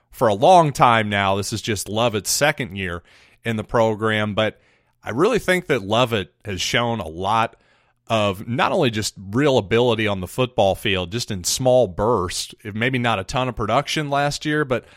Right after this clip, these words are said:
I'm just telling you, when you really took a close look at his work last year, there's a lot to like about Dominic Lovett still, and I think he's gonna have a big-time breakout season. And Tauskie Dove, just a guy who is consistently sort of overlooked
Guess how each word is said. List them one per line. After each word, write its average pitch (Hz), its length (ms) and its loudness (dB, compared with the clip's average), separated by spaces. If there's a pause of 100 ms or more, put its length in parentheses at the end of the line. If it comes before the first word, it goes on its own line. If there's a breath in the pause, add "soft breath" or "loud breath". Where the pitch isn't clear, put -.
(160 soft breath)
I'm 151 80 -6
just 175 160 -2
telling 180 280 2
you, 127 80 0
when 127 80 -2
you 123 100 -2
really 160 240 2
took 151 300 -4
a 107 40 -6
close 135 460 0
look 120 240 0
at 104 80 -2
his 98 180 -6
work 104 340 -2
last 95 340 -2
year, 95 200 -2 (280 soft breath)
there's 139 100 -4
a 135 40 0
lot 135 320 2
to 147 60 -2
like 113 320 0
about 92 300 -2
Dominic 95 460 -2
Lovett 95 340 -4
still, 104 300 -4
and 113 80 0
I 107 80 -2
think 120 200 -6
he's 120 200 -8
gonna 107 180 -4
have 104 140 -2
a 92 40 -4
big-time 101 640 -2 (360 soft breath)
breakout 120 520 2
season. 131 420 -2
And 120 280 -4
Tauskie 147 460 -2
Dove, 131 400 0 (240 soft breath)
just 160 200 -6
a 180 60 -2
guy 147 300 4
who 135 340 0
is 120 220 -4
consistently 123 720 -2
sort 120 260 -2
of 104 180 -2
overlooked 110 760 -2